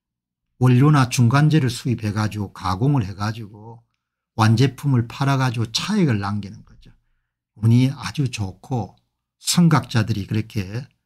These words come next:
앞선 생각을 갖고 반도체 산업과 같은 것을 육성했기 때문에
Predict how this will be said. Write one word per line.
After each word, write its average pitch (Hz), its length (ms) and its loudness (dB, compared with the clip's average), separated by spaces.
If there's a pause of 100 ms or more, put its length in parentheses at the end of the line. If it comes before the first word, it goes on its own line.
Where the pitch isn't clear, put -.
(320)
앞선 131 380 0
생각을 131 440 0
갖고 104 420 -8 (460)
반도체 107 460 2
산업과 104 420 -2
같은 95 260 -12
것을 95 320 -20
육성했기 117 640 -6
때문에 92 320 -20